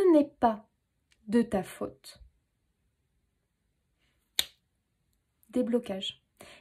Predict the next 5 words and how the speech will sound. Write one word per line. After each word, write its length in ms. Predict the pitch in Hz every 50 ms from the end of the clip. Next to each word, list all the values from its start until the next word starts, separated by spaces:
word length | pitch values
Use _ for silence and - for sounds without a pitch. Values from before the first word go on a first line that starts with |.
| _
Déblocage 640 | - 202 202 269 262 233 247 254 254 - 233 226 208
intérieur, 480 | 214 208 202 - 202 190 196 233 269 277
donc 240 | 240 240 220 208
déblocage 600 | 196 214 240 214 214 226 226 208 - 240 247 247 247
extérieur. 680 | 226 - - - - 202 196 185 175 175 - - _